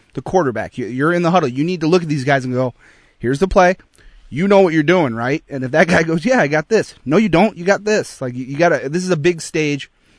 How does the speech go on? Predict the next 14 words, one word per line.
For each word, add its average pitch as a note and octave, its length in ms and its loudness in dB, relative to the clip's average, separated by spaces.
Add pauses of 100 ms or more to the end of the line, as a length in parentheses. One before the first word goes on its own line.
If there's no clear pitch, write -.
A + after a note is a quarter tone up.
(160)
Some D3+ 240 -4
people, E3 280 -2
it D3 60 -8
can D3+ 100 -8
be D3+ 80 2
a D3 60 4
little D3+ 180 0
more D3 420 -2
than, C3+ 340 -2
you C#3+ 80 -2
know, C3 180 -4
they C#3 140 0
realize. B2+ 520 -2 (760)
So, B2+ 420 -2